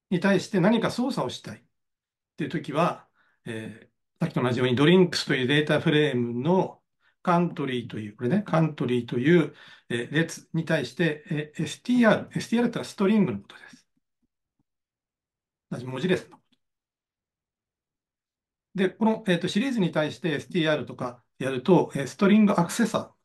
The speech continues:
て、まあ、名前はどうでもいいんだけど、こ、こっちの、えーと、これメソッドね、文字列に対するメソッドでアッパーというのがありました。ね、文字列に対してアッパーというメソッドをやると、小文字が大文字に変わるんだね。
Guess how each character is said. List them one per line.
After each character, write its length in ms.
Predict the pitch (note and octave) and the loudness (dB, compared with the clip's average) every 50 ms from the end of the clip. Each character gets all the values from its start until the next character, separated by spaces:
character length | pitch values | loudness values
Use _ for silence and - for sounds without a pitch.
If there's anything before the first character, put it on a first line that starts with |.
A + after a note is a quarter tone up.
| _ _ _ | _ _ _
て、 120 | - E3+ F3 F#3+ | -14 -8 -2 2
ま 100 | F#3 D#3+ | 2 2
あ、 160 | - - - | 2 0 -2
名 120 | F3+ F#3 F#3 | 0 2 4
前 120 | E3+ F3+ | 4 4
は 60 | F3+ | 4
ど 80 | D#3+ C#3 | 2 2
う 20 | - | -2
で 40 | |
も 80 | C#3 B2 | -2 -4
い 20 | |
い 40 | B2+ | -6
ん 20 | G#2 | -6
だ 80 | A2 | -8
け 60 | B2 | -8
ど、 180 | C#3 C3+ B2+ - - - - - - - _ - | -8 -8 -10 -10 -14 -20 -20 -20 -20 -20 _ -16
こ、 120 | - - | -12 -4
こ 120 | - G#3 | 0 2
っ 60 | F3+ - | 2 2
ち 120 | - C4 | 4 2
の、 240 | A3+ G#3 - - - - | 2 2 2 -2 -2 0
え 60 | E3+ | 0
ー 60 | D3 | 0
と、 100 | C#3 - - | 0 0 4
こ 80 | G#3+ | 4
れ 120 | A3+ A3+ A3 | 6 6 8
メ 140 | F#3+ F3+ E3+ | 8 6 8
ソ 140 | - F#3 | 6 4
ッ 60 | F3+ - | 2 4
ド 100 | - F3+ | 4 4
ね、 60 | G#3+ | 6
文 180 | A3+ D#3+ F3 F3 | 6 6 6 6
字 80 | C#4 | 6
列 180 | C#4+ C4+ G3+ G3+ | 6 6 6 6
に 160 | E3+ D3+ - - | 6 6 6 4
対 240 | D#3 C#3+ C3 B2 | 2 2 2 2
す 100 | - D#3 | 0 0
る 100 | C#3+ C#3+ | 0 0
メ 120 | B2+ C3+ C3 | 0 -2 -2
ソ 160 | - F3 D#3+ | 0 -2 -2
ッ 80 | D3 - | -2 0
ド 100 | - D3+ | 0 2
で 140 | D#3 D#3+ D#3+ - | 2 2 4 4
ア 100 | A3 A#3+ | 2 2
ッ 60 | A#3+ | 2
パ 200 | - - A3+ - C3+ | 0 2 2 2 2
ー 40 | |
と 100 | - - | 2 -2
い 40 | A#2+ | -4
う 20 | G#2 | -6
の 80 | G2+ | -6
が 80 | G2 F#2+ | -8 -10
あ 40 | G2+ | -12
り 100 | F#2+ F#2+ | -12 -14
ま 80 | - - | -16 -20
し 80 | - _ _ _ _ _ _ _ _ _ _ _ _ _ _ _ _ _ _ _ _ _ _ - | -20 _ _ _ _ _ _ _ _ _ _ _ _ _ _ _ _ _ _ _ _ _ _ -16
た。 60 | G#2 | -16
ね、 100 | - - _ _ _ - | -16 -16 _ _ _ -4
文 120 | D#3 D3+ D3+ | 0 2 4
字 80 | F#3 | 6
列 200 | F3+ F#3+ F#3 F3 | 6 6 6 4
に 100 | D#3 D3 | 2 4
対 180 | C3+ D3+ D3+ D3 | 4 4 2 4
し 60 | - | 4
て 80 | D#3 D#3+ | 2 2
ア 60 | F3 | 2
ッ 120 | E3+ - | 2 2
パ 140 | - E3 D3 | 2 2 4
ー 20 | |
と 80 | - D3+ | 4 2
い 20 | |
う 20 | B2+ | 0
メ 60 | A#2+ | -2
ソ 120 | - D3+ | -4 -4
ッ 40 | C#3+ | -4
ド 120 | - D#3 C#3+ | -2 -2 -2
を 20 | |
や 80 | C3+ C3+ | 0 -2
る 120 | D3 C#3+ | -2 0
と、 320 | - A3 G3 E3 - - - - - _ _ _ - | 2 4 4 4 2 -2 -14 -20 -20 _ _ _ 0
小 80 | F#3 | 0
文 200 | F#3+ G3+ G#3+ G#3+ | 2 2 2 2
字 160 | F#3+ G3 G#3 F#3 | 2 0 0 2
が 260 | G#3 G#3+ G#3 G#3 - | 4 4 4 2 0
大 120 | D#3+ F3 F3+ | 0 2 2
文 140 | F3+ E3+ | 2 0
字 100 | D#3+ E3 | 0 0
に 140 | D#3+ D3+ D3 | -2 -2 -2
変 100 | C3+ C3 | -4 -4
わ 80 | C3+ B2+ | -4 -4
る 80 | G#2 | -6
ん 60 | G2 - | -10 -14
だ 100 | - | -18
ね。 60 | - | -20